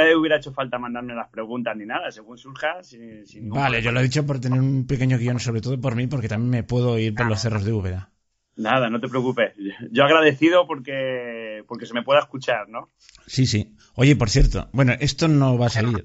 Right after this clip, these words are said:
Speaker 2: o sea, esto ya está grabando, pero no va a salir, te lo advierto, pues no digas tonterías, porque ya he visto que te censuraron algo en Facebook.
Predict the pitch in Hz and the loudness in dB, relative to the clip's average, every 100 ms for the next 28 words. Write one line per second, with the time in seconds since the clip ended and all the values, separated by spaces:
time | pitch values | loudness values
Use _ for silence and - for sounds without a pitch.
0 | - - 107 101 80 - 113 139 131 127 | -8 -6 -4 -2 -4 -4 -2 0 0 0
1 | 127 135 131 147 151 107 104 110 107 107 | 2 4 2 0 -2 -2 -2 -2 -2 0
2 | 120 - - 107 98 120 175 147 113 113 | -2 -2 -2 -2 0 0 0 -2 0 0
3 | 117 - 110 107 123 151 165 - 120 123 | 0 0 -2 -2 -2 -2 -4 -4 -2 0
4 | 131 143 127 135 123 135 - 120 127 113 | 0 -2 -4 -4 -2 -2 0 0 0 0
5 | - 123 117 107 104 123 123 190 | -2 0 0 -2 -2 -2 -2 -6